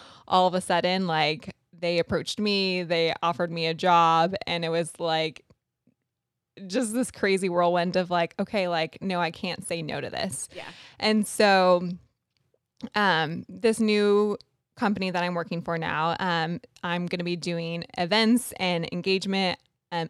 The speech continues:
Speaker 1: initiatives at a national level, which is
Speaker 2: Yeah.
Speaker 1: really exciting. Um, moving from what we've been doing just at a local city level and then some statewide stuff with
Speaker 2: Sure.
Speaker 1: different organizations, but now to a national level,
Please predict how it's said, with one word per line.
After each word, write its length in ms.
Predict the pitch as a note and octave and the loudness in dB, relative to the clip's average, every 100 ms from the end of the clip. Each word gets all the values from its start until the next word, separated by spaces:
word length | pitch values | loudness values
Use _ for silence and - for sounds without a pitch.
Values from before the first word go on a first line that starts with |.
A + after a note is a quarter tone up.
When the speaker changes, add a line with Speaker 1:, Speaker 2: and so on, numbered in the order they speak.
| - | -6
Speaker 1:
initiatives 840 | F3 F3 F3+ F3 E3+ F3+ - - - | -4 -4 -2 0 0 -2 -6 -8 -8
at 160 | F3+ E3+ | -4 -2
a 60 | |
national 560 | E3+ F3 D#3 F#3+ D4+ D#4+ | -2 -2 -2 -2 -2 2
level, 480 | E4 F4 G4 G#4+ D4 | 4 4 4 4 4
which 180 | G#3+ - | 0 2
is 160 | G#3 G#3+ | 0 0
Speaker 2:
Yeah. 100 | G3+ | -4
Speaker 1:
really 460 | G#3 F#3+ A3+ C4 | 0 2 4 4
exciting. 720 | C#4+ G3 - D#3 E3+ A#3 F4 F#4 - - - - | 4 0 2 2 4 2 2 -2 -6 -20 -20 -6
Um, 340 | G3 G3 F3 E3 | 0 2 2 -2
moving 560 | - F#3+ F#3+ F#3 F#3+ F#3+ | -4 -2 0 0 -2 -2
from 400 | F#3+ F3 E3+ F3 | 0 2 2 2
what 160 | F#3+ F#3 | 2 2
we've 140 | G3 | 0
been 180 | F#3+ F3+ | -2 -2
doing 240 | F3+ F3+ | -2 -2
just 160 | F3 - | -4 -4
at 80 | E3+ | -4
a 60 | |
local 380 | F3 F3 F3+ E3+ | -2 -2 0 -2
city 260 | - A#3 G#3+ | 0 0 2
level 420 | G3 F#3 F#3 F#3 | 2 2 2 2
and 160 | A#3 A3+ | 2 2
then 160 | G#3 | 2
some 180 | A3 B3+ | 2 2
statewide 460 | A#3 F#3+ E3+ E3 - | 2 0 0 -2 -2
stuff 400 | - D#3 F#3+ - | -4 -2 -2 -2
with 120 | F3+ | -2
Speaker 2:
Sure. 80 | E3+ | -2
Speaker 1:
different 200 | F#3 - | -4 -4
organizations, 880 | D#3+ E3 D#3 D#3+ E3 E3 E3+ F#3+ - | -6 -6 -6 -6 -4 -4 -2 -4 -2
but 180 | F#3 - | -4 -2
now 340 | F3+ E3+ E3 | -2 -2 -2
to 460 | E3+ - F3+ F3+ F3+ | -4 -4 -2 -2 -4
a 100 | - | -6
national 540 | F3 E3+ D#3+ - G3 F#3 | -6 -4 -6 -6 -6 -2
level, 500 | G3+ A3 B3+ D#4 | 0 2 2 2